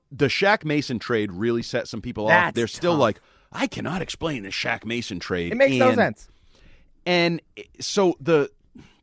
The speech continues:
Speaker 1: the reality is, like, sixty percent of the voters who agreed with me, they're just not that interesting. And if you are, if they are interesting, which, like, Tom Curran tried to say, "Well, I think they're interesting,"
Speaker 2: Mm.
Speaker 1: it's, it's train wreck interesting. You're like,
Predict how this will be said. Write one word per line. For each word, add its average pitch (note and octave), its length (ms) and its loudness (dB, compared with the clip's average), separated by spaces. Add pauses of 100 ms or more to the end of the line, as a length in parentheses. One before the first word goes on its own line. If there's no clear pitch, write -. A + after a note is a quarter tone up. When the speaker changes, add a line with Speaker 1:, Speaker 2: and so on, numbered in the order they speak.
(240)
Speaker 1:
the C3+ 140 2
reality F3+ 600 2
is, F3 260 0
like, A2+ 220 -2
sixty - 420 -4
percent D#3+ 320 -4
of D3+ 60 -2
the B2+ 60 0
voters C#3 340 0
who C3+ 100 0
agreed B2+ 320 -4
with D#3+ 100 -4
me, A2+ 240 -2 (640)
they're D#3+ 100 -2
just F#3 240 -4
not G#3 160 2
that E3 180 2
interesting. F3 380 -2
And F3 140 4
if E3+ 120 0
you D3 160 4
are, C#3 200 6
if D3 100 -2
they D3+ 160 2
are F3 220 8
interesting, A#3 580 -4
which, - 220 -2
like, B2+ 160 -2
Tom E3 260 0
Curran D3 320 2
tried G2+ 240 -2
to F#2 80 -12
say, F#2+ 140 -4
"Well, B2 180 4
I A#2 100 2
think A2 220 -8
they're G2+ 140 -2
interesting," G2 500 -6 (340)
Speaker 2:
Mm. G2+ 220 -20
Speaker 1:
it's, - 540 0 (280)
it's D3+ 440 -2 (120)
train C4 380 -2
wreck G#2+ 220 0
interesting. D#2+ 500 -10 (340)
You're C#3+ 140 -2
like, A#2+ 320 -2